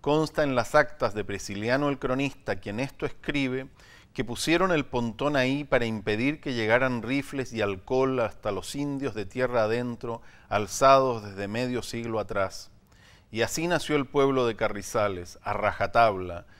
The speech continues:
no donde quiso el amor, sino la guerra. Es buena frase esa, ¿no? Se pueden comparar ambas.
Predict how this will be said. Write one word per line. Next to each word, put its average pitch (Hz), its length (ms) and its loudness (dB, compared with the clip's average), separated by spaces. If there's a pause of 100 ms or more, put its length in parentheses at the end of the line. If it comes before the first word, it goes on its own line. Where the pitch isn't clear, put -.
(320)
no 135 260 4
donde 139 380 2
quiso 135 280 -6
el 113 80 -2
amor, 120 440 -4 (240)
sino 104 340 -14
la 104 140 -4
guerra. 92 380 -8 (600)
Es 98 60 -12
buena 120 240 -6
frase 117 360 -6
esa, 92 180 -14
¿no? 127 160 -14 (2000)
Se - 120 -4
pueden 247 300 4
comparar 160 640 8 (1600)
ambas. 117 640 2